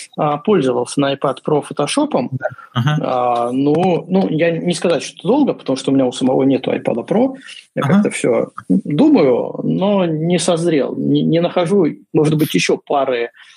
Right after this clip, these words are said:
Speaker 1: а, таких плюсов, которые бы вынудили меня купить. Но Photoshop'ом на iPad я, Pro я пользовался, и на самом деле он меня вполне удовлетворил. И даже так как он был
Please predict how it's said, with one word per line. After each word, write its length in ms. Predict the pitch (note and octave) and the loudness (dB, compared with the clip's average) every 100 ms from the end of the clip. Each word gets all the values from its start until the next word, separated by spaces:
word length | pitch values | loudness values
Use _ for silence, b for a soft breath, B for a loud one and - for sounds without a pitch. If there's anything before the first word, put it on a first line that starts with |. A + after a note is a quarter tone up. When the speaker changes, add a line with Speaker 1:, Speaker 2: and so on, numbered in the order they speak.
| B _ - | B _ -4
Speaker 1:
а, 600 | C#3 C3 B2+ B2 A#2 A2+ - _ _ - | -2 0 0 0 -4 -6 -16 _ _ -6
таких 500 | - - B2+ - - C3+ - | -6 -2 -2 -2 -2 -2 0
плюсов, 440 | F3+ B3 - - | 2 2 0 -4
которые 380 | - - D3+ C#3+ | -8 -2 0 2
бы 220 | B2+ B2+ | 2 0
вынудили 440 | B2 D#3 D3 C3+ B2+ | 2 2 2 2 2
меня 200 | B2 B2+ | 2 0
купить. 400 | - - - - B B - | 0 0 -2 -4 B B -2
Но 340 | E3+ E3+ A2+ - | 2 2 0 -4
Photoshop'ом 400 | D3 C#3+ F3+ D#3 | -4 -2 0 0
на 180 | D3 D3+ | 0 0
iPad 200 | D3+ D#3 | -2 -2
я, 120 | D#3+ D3+ - F#3+ E3+ - | -2 -4 -6 -8 -6 -2
Pro 180 | D#3 D3 | 0 0
я 80 | |
пользовался, 960 | C#3+ B3 C#4+ F3+ C3+ - - A#2+ - - | 0 0 2 0 -2 -2 -2 0 -2 -2
и 400 | C#3 D#3+ F#3 E3+ C#3 | 0 2 2 2 2
на 360 | B2 A#2+ A#2+ | 0 0 -4
самом 400 | - F3 G3+ E3+ | -2 0 2 0
деле 560 | C#3 D#3 D3 C#3 B2+ A#2 _ _ _ - | -2 -2 0 0 0 -2 _ _ _ -8
он 260 | C3+ D3 D#3+ | -2 0 2
меня 220 | C#3+ D3 | 2 0
вполне 560 | D3+ - A#2 A#2 B2 F3 | -4 -6 -4 0 0 0
удовлетворил. 760 | E3 D3+ D#3 - D#3 D#3 - - C3+ | 0 0 -2 -2 -2 0 -2 -4 -2
И 60 | |
даже 600 | B2 C3+ C#3+ C3 B2+ B2+ - | 0 0 0 2 0 -2 -4
так 120 | C3 | -6
как 120 | - | 0
он 120 | C3+ | 0
был 180 | C3+ | 2